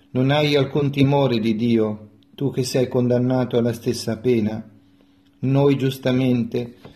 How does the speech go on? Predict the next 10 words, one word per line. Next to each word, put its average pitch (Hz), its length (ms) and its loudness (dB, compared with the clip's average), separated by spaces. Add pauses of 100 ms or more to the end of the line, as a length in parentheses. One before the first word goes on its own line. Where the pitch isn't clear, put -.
(120)
perché 131 320 0
riceviamo 143 640 0
quello 156 340 2
che 147 100 -2
abbiamo 143 320 0
meritato 139 600 0
per 127 160 -2
le 127 80 -2
nostre 127 340 -2
azioni. 113 580 -2